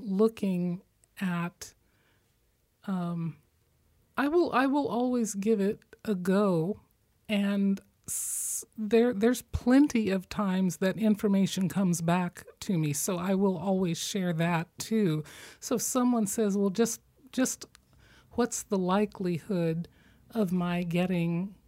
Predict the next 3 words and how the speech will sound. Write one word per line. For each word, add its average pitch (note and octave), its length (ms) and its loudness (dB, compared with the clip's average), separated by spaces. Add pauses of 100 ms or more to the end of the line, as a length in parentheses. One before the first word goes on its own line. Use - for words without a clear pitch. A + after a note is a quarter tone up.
(640)
that F3+ 300 -4
position?" F3 800 -2 (840)
Um, F#3+ 540 -2